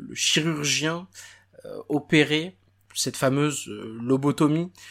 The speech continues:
sur une, euh, sur une personne dans une, un espace qui était avant une bibliothèque et puis qui était un peu aménagé en, en salle d'opération, euh, à la va-vite. Il y a une tension.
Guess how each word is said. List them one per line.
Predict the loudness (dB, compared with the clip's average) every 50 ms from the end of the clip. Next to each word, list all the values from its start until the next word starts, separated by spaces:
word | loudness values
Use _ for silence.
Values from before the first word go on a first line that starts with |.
| -20 -12 -8
sur | -6 -4 -4 -4 -4 -6 -6
une, | -6 -6 -6 -6
euh, | -6 -8 -8 -8 -8 -8 -6 -4
sur | -4 -4 -2 -2 -2
une | -2 -2 -2
personne | -2 -2 -2 -2 -2 0 0 2 2 2 0 -2 -4 -6
dans | -8 -12 -12 -12 -12 -12 -14 -14 -14
une, | -12 -10 -8 -8 -6 -6 -8 -8 -10 -12 -14 -16 -18 -20 -18 -14
un | -10 -6 -4
espace | -2 -2 0 2 2 2 2 2 0 -2
qui | -6
était | -8 -8 -8
avant | -8 -6 -6
une | -8 -8 -8
bibliothèque | -10 -12 -12 -8 -8 -8 -8 -6 -6 -6 -6 -6 -8 -12
et |
puis | -20 -16 -12
qui | -10 -10
était | -8 -8 -8
un | -8 -10
peu | -10 -8 -8 -6
aménagé | -6 -6 -6 -6 -6 -6 -6 -6 -6 -6
en, | -8 -10 -12 -16 -18
en | -14 -8
salle | -6 -4 -4 -4 -4 -6
d'opération, | -8 -10 -8 -6 -6 -6 -4 -6 -6 -6 -8 -10 -12 -12 -10 -10 -12
euh, | -12 -10
à | -8 -8
la | -6 -6
va-vite. | -6 -6 -6 -4 -6 -6 -6 -8 -14 -18 -18 -18 -18 -18 -18 -20 -20 -10 -2
Il | 4
y | 6
a | 6
une | 6 6 6
tension. | 4 4 6 6 6 4 4 2 -2 -6 -6